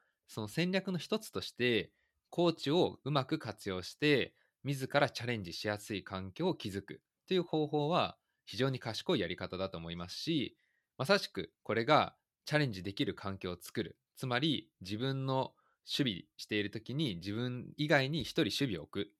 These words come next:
カバーに入ってくれる選手を置くっていう、このサッカーでいうチャレンジアンドカバーと似ているなと思ったんですね。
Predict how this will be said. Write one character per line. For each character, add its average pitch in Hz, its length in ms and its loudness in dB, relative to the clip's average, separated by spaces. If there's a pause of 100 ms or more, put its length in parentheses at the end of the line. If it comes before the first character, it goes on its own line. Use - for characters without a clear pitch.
(140)
カ 135 160 2
バ 95 200 2
ー - 20 -8
に 85 100 -8
入 120 140 2
っ - 100 -6
て 110 120 -6
く - 100 -8
れ 131 80 2
る 123 80 0
選 143 240 0
手 - 160 -4
を 87 60 -2
置 156 220 -4
く - 20 -12
っ - 40 -20
て - 120 -2
い 190 200 4
う、 - 100 -4 (380)
こ 110 80 -2
の 98 60 -2
サ - 120 4
ッ - 140 2
カ 104 120 4
ー 90 60 2
で 90 80 -2
い 87 40 0
う 85 40 -8
チ - 120 -6
ャ 107 60 2
レ 113 120 0
ン 113 80 -4
ジ 113 100 0
ア 107 80 4
ン 104 60 -6
ド 101 100 -2
カ 135 140 4
バ 95 160 2
ー - 40 -18
と 85 80 -8
似 87 140 -10
て 107 100 -2
い 98 80 0
る 101 100 -2
な 147 140 2
と 107 100 -6
思 87 120 -8
っ - 80 -18
た 78 100 -14
ん 73 60 -20
で - 80 -20
す - 100 -20
ね。 101 140 -14